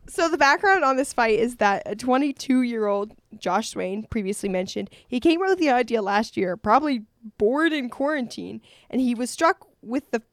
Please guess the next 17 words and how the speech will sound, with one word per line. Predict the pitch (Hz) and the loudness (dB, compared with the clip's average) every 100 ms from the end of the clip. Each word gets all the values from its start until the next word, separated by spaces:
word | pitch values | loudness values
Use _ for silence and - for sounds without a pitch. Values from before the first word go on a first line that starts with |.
| - | -4
fact | 247 240 233 | -2 -2 -4
by | 208 | -8
how | 214 233 | -6 -6
often | - 233 247 240 | -4 -4 -4 -8
his | 233 - | -10 -10
full | - 247 | -6 -6
name | 220 185 165 - | -6 -10 -12 -18
is | 202 | -10
already | - 240 240 | -4 -2 -2
in | 214 | -6
use | 202 185 - | -4 -6 -6
when | - | -12
he | 196 | -14
tried | - 190 190 | -10 -8 -8
to | - | -12
sign | - 180 180 | -10 -10 -6
up | 175 - | -8 -8